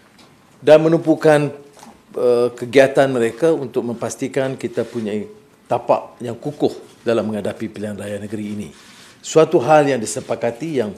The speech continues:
sangat, ehm, positif bagi saya ialah kerana, ehm, kesepakatan dan komitmen semua parti,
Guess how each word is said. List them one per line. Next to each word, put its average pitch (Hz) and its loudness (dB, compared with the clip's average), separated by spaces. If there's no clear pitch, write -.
sangat, 117 -8
ehm, 101 -12
positif 139 0
bagi 117 0
saya 131 2
ialah 120 0
kerana, 110 -6
ehm, 101 -8
kesepakatan 120 -2
dan 104 -8
komitmen 131 -6
semua 143 0
parti, 98 -8